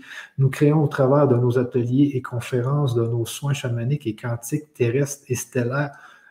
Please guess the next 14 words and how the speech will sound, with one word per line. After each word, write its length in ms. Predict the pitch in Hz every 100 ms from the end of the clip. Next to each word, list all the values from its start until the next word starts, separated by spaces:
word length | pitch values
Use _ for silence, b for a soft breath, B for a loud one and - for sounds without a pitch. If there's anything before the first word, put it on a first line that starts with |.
| B
une 260 | 127 127 120
multitude 680 | 127 165 165 - - 156 131
de 80 | 110
combinaisons 960 | - 151 139 131 123 117 147 147 135 - _ _ -
de 160 | 123 110
guérisons 640 | 113 151 143 123 139 139 -
uniques 420 | 143 139 147 -
et 200 | 117 113
universelles 920 | 170 156 156 127 123 - 135 143 139 - B B B _
pour 280 | 156 143 139
nous 200 | 175 139
et 220 | 135 135
pour 320 | - 147 143
chacun. 720 | - - - - 151 151 139